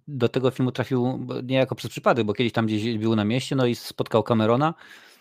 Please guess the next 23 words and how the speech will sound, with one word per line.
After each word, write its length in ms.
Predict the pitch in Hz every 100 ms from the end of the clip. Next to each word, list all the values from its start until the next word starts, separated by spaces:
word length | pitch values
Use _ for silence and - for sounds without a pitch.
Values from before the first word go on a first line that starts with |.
| _
Ten 140 | - 117
mu 100 | 113
powiedział 280 | 117 117
właśnie, 200 | 107 101
że 40 | 110
będzie 240 | 113 110
robił 180 | 110 107
taki 240 | 107 98
film, 240 | 87 127 135
to 380 | 117 107 104 110 107 - 120 - -
Paxton 280 | 110 -
mówi: 100 | 113
„To 100 | 123
słuchaj, 120 | 139 120
napisz 220 | 135 -
mi 40 |
jakąś 240 | 123 131 -
fajną 240 | 127 110
rolę”. 280 | 123 151 160 _ - - -
I 40 |
przy 160 | - 139
okazji, 420 | 135 160 147
e, 100 | 156